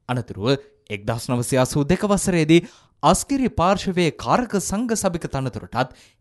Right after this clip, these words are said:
එක්දහස් නවසිය අනූ හතර වසරේදී ජ්‍යෙෂ්ඨ කාරක සංඝ සභික තනතුරටත් අතිපූජ්‍ය ගලගම ශ්‍රී අත්තදස්සී ස්වාමීන් වහන්සේ පත් වුණා. අතිපූජ්‍ය ගලගම අත්තදස්සී ස්වාමීන් වහන්සේ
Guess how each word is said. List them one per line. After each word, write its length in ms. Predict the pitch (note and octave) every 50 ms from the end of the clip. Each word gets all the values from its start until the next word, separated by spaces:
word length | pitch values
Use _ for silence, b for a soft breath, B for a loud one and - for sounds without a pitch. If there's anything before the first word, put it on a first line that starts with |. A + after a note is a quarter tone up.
| _ -
එක්දහස් 380 | A#2+ B2 A2+ C#3 C#3+ C3+ - -
නවසිය 280 | C3+ B2 A2 - C#3
අනූ 200 | B2 B2+ C3+ C3+
හතර 320 | B2+ B2+ F#3+ G3+ A3 G3+ G3
වසරේදී 560 | D#3+ D3+ - - A#2+ G#2+ F#2+ F#2+ A#2+ D3 D3+ B B B B B B B
ජ්‍යෙෂ්ඨ 440 | - B2+ A#2 D3+ G3 C4 B3+ - - G#3+
කාරක 320 | - - C#3+ D#3 F3 F3 -
සංඝ 360 | D#3+ - - G#3+ A#3 A#3+ G#3+
සභික 340 | G#3 - F#3 E3 D#3+ D#3 D#3
තනතුරටත් 640 | - D3 C3 B2+ G#2 A2 - F2 - A#2 C#3+ C#3 B B B B B B B -
අතිපූජ්‍ය 600 | E3 F#3 - A3+ D#3+ C#3 B2 A2+ F#2+ - A2+ C#3 D#3 D#3 B B B _ -
ගලගම 480 | A#2+ A#2+ C3 B2 A#2+ A2 - A2+ D#3+ F#3
ශ්‍රී 280 | - - E3+ D3 - -
අත්තදස්සී 640 | - C3 C3 - - F3 E3 E3 D#3 - - D#3 C3+
ස්වාමීන් 460 | - - G#2 G#2+ B2 D3+ F3+ F3+ E3
වහන්සේ 480 | D3+ E3+ D#3 E3+ D#3+ D#3 - E3 E3+ F#3
පත් 220 | - F#3 D#3+ - -
වුණා. 280 | F3+ F3+ E3 C3 A2+ F#2+ - _ b b b b -
අතිපූජ්‍ය 680 | - D3 D#3+ C#4 C#4 - C#4 A#3 F3 B2 - A#3 A#3+ D#3
ගලගම 420 | B2 C3+ C#3 D#3+ E3+ F3 F#3+ G3+
අත්තදස්සී 600 | E3+ D#3+ C#3+ - - E3+ D#3+ E3 D#3 - - E3
ස්වාමීන් 400 | C#3 - A#2+ A2 B2 F3+ A#3 A3+
වහන්සේ 580 | G3 F#3+ F#3+ E3 E3 D3 C3+ - - A2 C#3 C#3